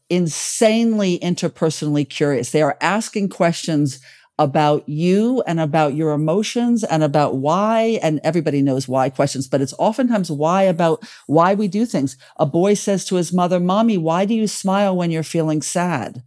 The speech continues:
So all of a sudden she realizes he's asking her a question about why she fakes an emotion. Another boy says, a little boy, five years old, says, "Mommy, are you yelling at me because your mommy yelled at you?"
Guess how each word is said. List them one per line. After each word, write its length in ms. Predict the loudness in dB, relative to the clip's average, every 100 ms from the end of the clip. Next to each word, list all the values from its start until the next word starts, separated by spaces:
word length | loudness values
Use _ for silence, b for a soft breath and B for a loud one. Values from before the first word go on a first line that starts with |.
| b b b -6
So 220 | 2 2
all 220 | 4 2
of 60 | 2
a 60 |
sudden 180 | -2 -2
she 120 | -2
realizes 640 | -2 0 2 0 -2 -4 -8 B _
he's 200 | 2 4
asking 420 | 4 2 -2 -2
her 140 | 0
a 60 | -2
question 380 | 0 -2 -2 -2
about 200 | 0 0
why 200 | 0 0
she 180 | -2 -6
fakes 420 | -2 -2 -2 -4
an 60 | -2
emotion. 640 | 0 0 -2 -6 -12 -14 B B B B
Another 340 | 2 4 4
boy 280 | 2 2 2
says, 480 | 0 0 0 0 -2
a 80 | -2
little 240 | 0 2
boy, 240 | 2 2 0
five 340 | 0 0 0
years 200 | 0 0
old, 180 | 0 -2
says, 240 | 0 -2
"Mommy, 540 | 0 0 2 2 0 -4 B B B 0
are 100 | 2
you 140 | 4
yelling 440 | 2 2 2 2 0
at 120 | 0
me 180 | -2 0
because 380 | -2 -2 -2 0
your 160 | 2
mommy 400 | 2 2 2 0
yelled 340 | 2 0 0 -2
at 120 | -2
you?" 400 | 0 0 0